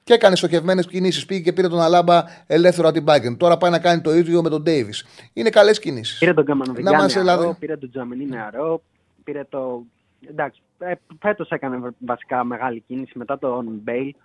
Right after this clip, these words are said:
Speaker 2: Η πρώτη μεγάλη κίνηση που έκανε σε λεφτά ήταν φέτος
Speaker 1: Μπέλιγχαμ.
Speaker 2: με τον Μπέλιγχαμ.
Speaker 1: Και τους βγήκε εκατό τοις εκατό.
Speaker 2: Ναι, ναι, γιατί, εντάξει, έπρεπε να κάνει και μια μεγάλη κίνηση. Το είχε παρακάνει να μην κάνει καθόλου μεταφές,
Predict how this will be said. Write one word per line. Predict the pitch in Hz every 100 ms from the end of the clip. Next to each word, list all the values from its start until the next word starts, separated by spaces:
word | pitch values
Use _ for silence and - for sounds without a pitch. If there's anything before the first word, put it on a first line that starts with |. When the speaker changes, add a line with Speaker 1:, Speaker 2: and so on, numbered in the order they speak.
| _ _ _
Speaker 2:
Η | 135 135
πρώτη | 123 160 160
μεγάλη | 143 135 151 131
κίνηση | 151 -
που | 143
έκανε | 139 135
σε | -
λεφτά | 120 - 170 165
ήταν | 165
φέτος | 156 170
Speaker 1:
Μπέλιγχαμ. | 131 113
Speaker 2:
με | 123
τον | 127
Μπέλιγχαμ. | 139 127 101 92 _ _ _ _ _ _ _ _ _ _ _
Speaker 1:
Και | 139
τους | 131
βγήκε | 143 156 -
εκατό | 120 127
τοις | 113
εκατό. | - -
Speaker 2:
Ναι, | 131 165 127
ναι, | 127 127
γιατί, | 110 123 139 185 190
εντάξει, | 170 170 - _ -
έπρεπε | 151 175 170 127
να | 117
κάνει | 117 117
και | 113
μια | 120
μεγάλη | 110 110 107
κίνηση. | 101 120 113 -
Το | 135
είχε | 156
παρακάνει | 139 131 131 139 127
να | 127
μην | 127
κάνει | 139 127
καθόλου | 117 117 - 123
μεταφές, | 113 104 - 107 -